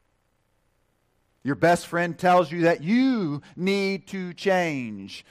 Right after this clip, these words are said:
You're continually walking on eggshells. You're riding an emotional roller coaster with your friend at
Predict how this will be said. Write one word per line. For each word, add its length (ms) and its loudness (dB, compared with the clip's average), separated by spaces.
You're 120 -6
continually 760 2
walking 480 4
on 280 4
eggshells. 960 -2
You're 140 2
riding 880 2
an 120 -2
emotional 920 4
roller 480 6
coaster 480 -2
with 320 0
your 140 -6
friend 580 -8
at 240 -4